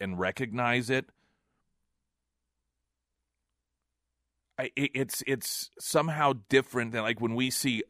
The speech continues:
countries like Ukraine and others, and we're like, "Well, I mean, they're just totally corrupt," or even Russia for that matter, and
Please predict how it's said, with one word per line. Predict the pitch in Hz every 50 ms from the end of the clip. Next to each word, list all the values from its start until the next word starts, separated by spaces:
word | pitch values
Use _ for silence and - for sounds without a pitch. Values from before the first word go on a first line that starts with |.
| _
countries | - - 127 120 113 - - 113 107 104 98 - - - - - - - _ - -
like | 104 110 - - - _ _ -
Ukraine | 95 95 85 - - 107 101 95 92 90 85
and | 87 92
others, | 92 92 87 85 82 82 82
and | 92 92
we're | 90
like, | 87 80 76 -
"Well, | 85 73
I | 69
mean, | 71 73 71
they're | 73 73
just | 69 - - - - -
totally | - - 80 73 67 65 65
corrupt," | - - 80 76 113
or | 120 131
even | 143 151 135 139 127
Russia | 107 110 123 135 - - 82 69
for | - - - 82
that | 73 64 -
matter, | 67 71 71 71 71
and | 76 78